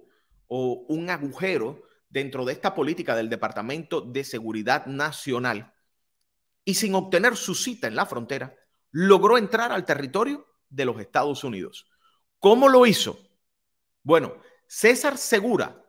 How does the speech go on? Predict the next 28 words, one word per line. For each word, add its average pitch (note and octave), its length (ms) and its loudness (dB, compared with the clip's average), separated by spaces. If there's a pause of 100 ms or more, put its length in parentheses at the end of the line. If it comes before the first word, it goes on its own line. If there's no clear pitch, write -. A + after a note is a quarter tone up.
(120)
dice C#3+ 380 -8
que C3 100 -8
él C3 100 -6
encontró E3+ 640 -6 (240)
este B2 280 -8
hueco D#3 720 -2 (180)
dentro D#3+ 400 -6
de D#3 80 -2
la A#2+ 160 0
política B2 500 -6
del G#2+ 300 -8
Departamento A#2+ 1080 -8
de C3 180 -6
Seguridad G2+ 520 -6
Nacional D3 600 -4 (360)
en F3+ 220 0
relación E3+ 840 -2 (760)
a C#3+ 460 4 (180)
los C3+ 220 -2
migrantes D3 580 -2
que - 120 -12
buscan C3+ 480 -8 (180)
un D3 180 -6
asilo D3+ 440 -6
seguro, B2+ 340 -8
una B2 140 -6
entrevista A#2 720 -8
online. G2 500 -10